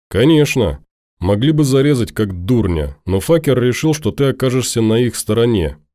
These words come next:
Не стой здесь. Идем». Они вернулись в зал.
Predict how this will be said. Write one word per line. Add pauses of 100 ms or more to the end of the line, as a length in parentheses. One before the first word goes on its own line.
(120)
Не
стой
здесь. (200)
Идем». (540)
Они
вернулись
в
зал.